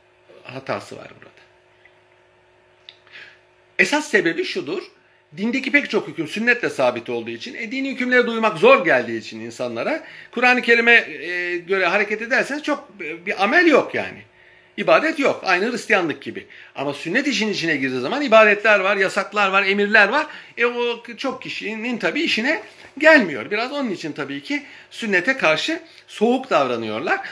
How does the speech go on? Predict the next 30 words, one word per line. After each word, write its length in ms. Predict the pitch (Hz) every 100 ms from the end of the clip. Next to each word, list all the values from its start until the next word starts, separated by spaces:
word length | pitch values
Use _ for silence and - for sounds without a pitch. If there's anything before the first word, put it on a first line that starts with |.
| -
Hatta 420 | 254 - 294 302 - -
kültürel 500 | - 247 262 285 302
sünnet 420 | 254 175 120 -
diyorlar. 320 | 107 92 104
Kültürel 420 | - 160 202 233
sünnet. 320 | - 131 113 - - - -
Yani 200 | 185 214
işimize 340 | - 233 247
gelmeyen 460 | 240 254 214 180 160
sünnete 400 | 165 170 160 302
biz 120 | 294
kültürel 360 | 240 240 240 240
sünnet 380 | - 147 123 -
deriz. 140 | 330
Onu 160 | 277 254
kabul 240 | 262 254
etmeyiz. 420 | 202 - 123 107 - -
İşimize 380 | 214 - 240 262
geleni 300 | 226 190 156
ancak 380 | 135 131 117 - _ _ - - _
kabul 280 | - 160 143
ederiz. 400 | 120 123 233 - - -
E, 40 | 139
halbuki, 380 | 147 147 143 254
e, 480 | 180 170 165 160 165 170 170
bu 340 | 175 190 - - 127 139
dine 240 | 156 151 185
aykırı 460 | 180 170 214 240
bir 220 | 190 - -
husustur. 600 | 127 113 - - -